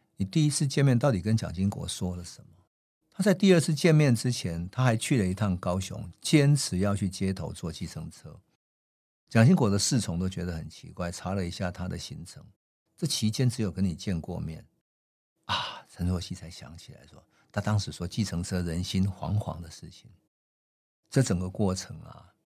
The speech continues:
坦白讲，陈若曦记忆非常深刻。所以二零一二年的时候，他被接受我访问的时候，他还带着很真诚的笑容回忆说，其实啊，他跟我说啊，他说，“啊，我那时候呢，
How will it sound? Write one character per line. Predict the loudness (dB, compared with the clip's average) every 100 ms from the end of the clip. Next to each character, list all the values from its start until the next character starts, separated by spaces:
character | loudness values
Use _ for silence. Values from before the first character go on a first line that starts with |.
| _ _ _ _
坦 | -6 -2
白 | -2
讲， | -2 -4 -6
陈 | -2
若 | 2 2
曦 | 0 -2
记 | -4 -2 -2
忆 | 0 -2
非 | -6 -8
常 | -8 -12 -16
深 | -12 -10 -10
刻。 | -12 -14 -18 _ _ _ _
所 | 2 4
以 | 4 2 _ _ _ _
二 | 6
零 | 8 8
一 | 8
二 | 8
年 | 8 6
的 | 6
时 | 4
候， | 2
他 | 2 -2
被 | -2 -2
接 | 0 2
受 | 2 2
我 | 0
访 | -2 -2 0
问 | 0
的 | 0
时 | -4 -10
候， | -12
他 | -6 -2
还 | 0 0 -2 -6 _ _ _ _ 0
带 | 0
着 | 2
很 | -2 -6
真 | -4 0 0
诚 | 0 -8
的 |
笑 | -8 -6 -6
容 | -6 -12
回 | -10
忆 | -10 -8
说， | -10 -18 _ _ _
其 | -14 -6
实 | -4 -4 -6
啊， | -12 -18 _ _ _ _ _
他 | -8
跟 | -4 -2
我 | -2
说 | -4 -6
啊， | -6 -4
他 | -6
说 | -8 -12 _ _ 0
，“啊， | 2
我 | 4
那 | 2
时 | 2
候 | 0
呢， | 0 -2